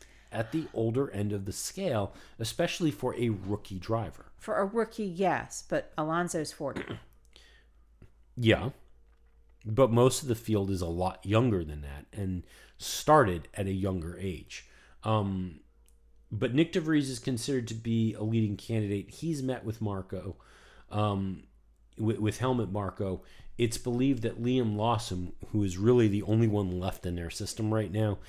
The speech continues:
Speaker 1: he, that he's not ready. He wouldn't get that promotion. Um,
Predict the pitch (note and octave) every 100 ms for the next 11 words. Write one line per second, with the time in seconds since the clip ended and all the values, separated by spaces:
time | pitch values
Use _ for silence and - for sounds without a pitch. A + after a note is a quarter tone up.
0 | - - - - - G2+ - D3+ C#3 A#2+
1 | A2 F#2+ G2+ F#2+ E2+ A#2+ G#2 F#2+ F2 F2
2 | - D#2+ - D#2+ C2 - - - - -
3 | - - - - - - - G#2 F#2 F#2
4 | E2